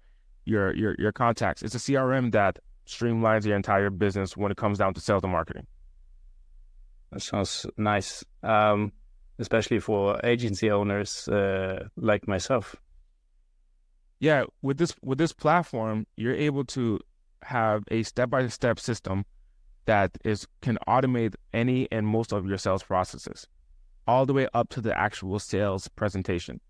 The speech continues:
Speaker 1: And the way that we automate even a sales presentation is we create what we call a video sales letter, which I'm sure you're familiar with, right?
Speaker 2: Sure.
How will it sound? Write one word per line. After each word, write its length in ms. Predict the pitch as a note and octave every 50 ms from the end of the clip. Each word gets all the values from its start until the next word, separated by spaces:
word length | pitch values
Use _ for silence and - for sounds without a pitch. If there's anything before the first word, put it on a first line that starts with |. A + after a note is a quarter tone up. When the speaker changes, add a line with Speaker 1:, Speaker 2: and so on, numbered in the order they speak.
| _ _ _ _ _ _ _ _ _ _ _ _
Speaker 1:
And 420 | - A#2 A#2 A#2 A2+ A2 G#2+ A#2 G2+
the 80 | C3+
way 160 | B2+ B2+ C3+ C#3
that 160 | C3+ C#3 C3
we 120 | B2+ B2
automate 360 | - A#2 C3 C3 B2+ C3 B2+ -
even 200 | - B2+ B2 A#2
a 80 | G#2+ F#2+
sales 400 | - - - A#2+ D3 F3+ F#3+ -
presentation 560 | - C3 A#2+ A#2 G#2+ - A2+ G#2 - - G#2+
is 140 | G#2 G2+ G#2+
we 120 | G#2+ A#2
create 280 | G2+ - - A2+ G#2+ -
what 140 | - A2 G2+
we 60 | A2
call 200 | - A#2+ A2 G2
a 40 | F#2+
video 280 | G2+ A2+ A2 A2 G#2
sales 260 | F#2+ - G#2+ G#2 G2+
letter, 140 | G2+ G2 G2
which 200 | F#2+ G2 F#2+ -
I'm 140 | E2+ F#2 G2+
sure 140 | - - G#2+
you're 140 | G2+ G2 F#2
familiar 380 | - A2 G2+ G#2 G#2+ G2 E2+
with, 200 | C#2+ A#1+ - -
right? 240 | F2 F#2+ G2+ F#2+ - _
Speaker 2:
Sure. 220 | - - G#2 F2